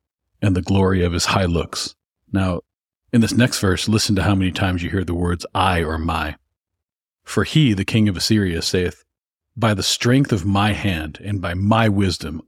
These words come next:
I have done these things. For I am prudent, and I have moved the borders of the people,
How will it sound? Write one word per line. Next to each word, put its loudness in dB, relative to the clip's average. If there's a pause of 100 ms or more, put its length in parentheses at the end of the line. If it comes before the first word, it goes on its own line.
I 2
have 0
done -2
these -6
things. -10
For -10
I 2
am 4
prudent, 0
and -8
I 0
have 2
moved 2
the -2
borders 0
of -6
the -16
people, 0